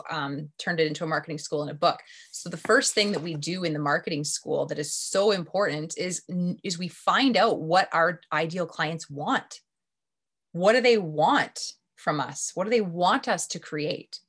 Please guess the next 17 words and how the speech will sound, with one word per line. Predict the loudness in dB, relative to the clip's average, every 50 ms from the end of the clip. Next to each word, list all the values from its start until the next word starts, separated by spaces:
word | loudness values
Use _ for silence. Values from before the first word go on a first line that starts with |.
| _ _ _ _ _ -20 -20 -20 _ _
So | -8 2 4 4 4 4
if | 2 0
you | 0 4 6
don't | 6 6 4 2 0
know | 0 2 4 4
what | 4 2 2
to | -4 -10
create | -10 -8 -4 -2 0 0 0 0 -2
and | -2 -4
you | -4
haven't | -2 0 0 2 2 0 0 2
got | 2 2 2
any | 0 0 0 0
ideas | 0 0 0 0 0 0 -2
from | -4 -6 -6
this | -4 -6 -6 -4
session, | -4 -4 -4 -4 -2 0 0